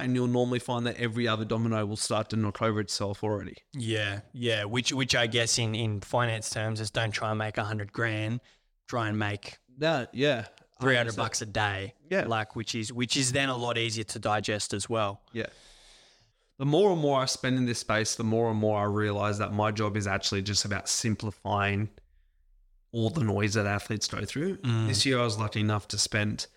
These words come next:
Speaker 1: eight weeks working with a national team. And I just really, being in that environment was so eye-opening to realize how much information they're trying to absorb.
Speaker 2: Mm.
Speaker 1: They're checking every day. They gotta do weigh. They gotta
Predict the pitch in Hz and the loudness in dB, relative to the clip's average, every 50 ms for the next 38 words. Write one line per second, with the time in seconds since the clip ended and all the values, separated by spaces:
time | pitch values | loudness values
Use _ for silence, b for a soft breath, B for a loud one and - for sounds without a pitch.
0 | b b b b b b b b b b _ - - 113 107 95 104 107 107 - | b b b b b b b b b b _ -2 0 0 2 4 4 4 4 2
1 | - - 107 104 104 - 113 107 104 104 101 95 - - - 110 110 110 104 110 | 2 2 2 2 2 2 0 2 2 0 0 -2 -6 -8 -6 -2 0 0 0 0
2 | - - - 107 107 98 - - 101 95 90 - - 151 - _ _ _ _ _ | 0 -2 -2 -2 -2 -2 -2 -4 -4 -4 -6 -8 -12 -14 -18 _ _ _ _ _
3 | _ _ _ _ - 123 123 117 110 110 107 113 117 - - 98 104 101 107 113 | _ _ _ _ -2 2 2 4 4 4 2 2 2 2 0 -2 -2 0 2 2
4 | 117 113 117 113 113 110 - - 113 117 120 123 123 127 127 123 123 120 117 113 | 2 2 0 -2 -4 -6 -8 -6 -2 2 2 4 4 4 4 4 4 4 2 2
5 | 110 104 104 104 104 107 104 101 104 104 - - - 120 113 110 - 101 104 104 | 2 2 2 2 2 2 2 0 0 0 2 2 2 2 0 0 0 2 2 2
6 | 104 107 104 - 120 110 107 98 - 101 101 104 107 113 110 107 107 101 - - | 2 2 0 0 0 0 0 0 0 0 0 0 2 2 2 0 0 -2 -2 0
7 | - - - 110 104 - - - 113 104 - 95 98 101 98 98 - - 107 101 | 0 2 2 2 0 -2 -2 -2 -2 -2 -2 -4 -4 -4 -2 -2 0 0 0 2
8 | 98 98 101 - - 98 98 98 98 95 98 - 101 101 104 113 - - _ _ | 2 2 0 0 -2 -2 0 0 -2 -2 -4 -4 -4 -4 -4 -4 -6 -10 _ _
9 | - - 131 120 117 117 113 110 110 110 - - - _ _ - - - 104 104 | -6 -2 -2 -2 0 -2 -2 -4 -4 -6 -10 -14 -20 _ _ -12 -8 -8 -6 -4
10 | - - - 147 135 - 127 120 120 113 107 107 107 101 101 98 101 101 104 104 | -2 2 2 2 2 2 2 2 4 4 4 2 2 2 0 0 0 0 2 2
11 | 104 107 107 104 104 107 117 113 110 101 110 113 117 110 107 104 104 104 107 107 | 2 2 0 0 -2 -2 -2 -2 -2 -2 0 0 2 2 0 0 0 -2 0 0
12 | 107 107 107 104 101 - | 0 0 0 -2 -2 -6